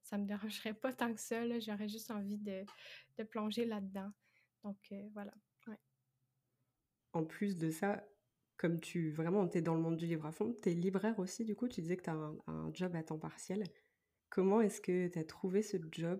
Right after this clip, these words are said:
Speaker 2: Comment est-ce que t'as eu envie de tester peut-être aussi, euh, comment s'est créée l'opportunité pour toi ?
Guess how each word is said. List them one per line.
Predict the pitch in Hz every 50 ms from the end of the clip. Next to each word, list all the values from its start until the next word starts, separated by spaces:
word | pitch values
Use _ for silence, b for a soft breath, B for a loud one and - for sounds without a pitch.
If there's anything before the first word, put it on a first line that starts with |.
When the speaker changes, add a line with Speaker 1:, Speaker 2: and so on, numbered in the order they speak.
| - -
Speaker 2:
Comment | - - 170 165 165 165
est-ce | 165 160 156 - -
que | - - 165 165
t'as | 165 - - 160 - -
eu | - 214 240
envie | 226 185 160 151 156 196 240 - -
de | 175 185
tester | 180 - 180 - - - 233
peut-être | 233 233 208 - 208 214 214 - 185
aussi, | 180 - - - 214 214
euh, | 196 175 165 160 160 165 165 - _ _ _ _ _ _ _ _ _ _ _ -
comment | - 175 196 208
s'est | 226 - 196
créée | 175 - - 190 196
l'opportunité | 190 185 180 - 165 - - - 175 170 165 - 175
pour | - 170 165
toi ? | - - 175 180